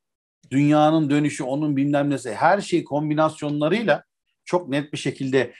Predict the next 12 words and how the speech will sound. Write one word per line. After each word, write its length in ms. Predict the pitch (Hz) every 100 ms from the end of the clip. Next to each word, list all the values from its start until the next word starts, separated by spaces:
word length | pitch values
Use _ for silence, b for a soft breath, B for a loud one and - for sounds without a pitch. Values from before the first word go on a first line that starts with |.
| _
hesap 340 | 123 175 170
etmeniz 460 | 165 - 131 127 117
lazım. 360 | 131 180 240 -
O 180 | 214 208
gün 360 | 208 160 - _ -
yollaman 580 | 143 143 131 113 117 110
lazım 400 | 110 107 92 87
şeyi. 240 | - 87 _ _ _ _ _ _ 147
Bir 100 | 180
ay 160 | 190
sonra 300 | 175 160 160
yollarsan 720 | 156 160 190 185 - 220 220